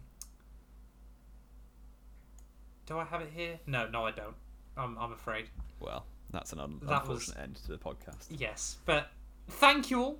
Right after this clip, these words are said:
Speaker 1: so much for watching nonetheless. Uh,
Speaker 2: We'll
Speaker 1: we'll
Speaker 2: be
Speaker 1: be
Speaker 2: back Callum Ilott next week.
Speaker 1: Yep, Callum Ilott will be
Speaker 2: <laughs>
Speaker 1: replacing Jamie for next week as my new best friend. <laughs> Um,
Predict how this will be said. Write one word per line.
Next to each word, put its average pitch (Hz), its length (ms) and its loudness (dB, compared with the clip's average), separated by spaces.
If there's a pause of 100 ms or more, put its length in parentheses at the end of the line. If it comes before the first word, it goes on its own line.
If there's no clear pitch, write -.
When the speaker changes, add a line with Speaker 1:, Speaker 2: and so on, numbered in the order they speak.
Speaker 1:
so 254 300 8
much 226 220 4
for 214 80 2
watching 180 260 0
nonetheless. 165 800 4
Uh, 175 280 6
Speaker 2:
We'll 220 100 10
Speaker 1:
we'll 311 80 12
Speaker 2:
be 302 60 10
Speaker 1:
be - 60 4
Speaker 2:
back 185 120 0
Callum - 180 6
Ilott 95 220 6
next 95 180 -8
week. 95 340 -4
Speaker 1:
Yep, 190 260 8
Callum 220 240 8
Ilott 196 260 12
will 180 60 12
be 185 80 8
Speaker 2:
<laughs> 175 40 8
Speaker 1:
replacing 170 520 6
Jamie 160 280 4
for 160 120 -2
next 147 260 0
week 165 180 -2
as 156 100 0
my 143 120 6
new 143 200 12
best - 240 12
friend. 175 380 10
<laughs> 226 1040 4 (520)
Um, 196 440 12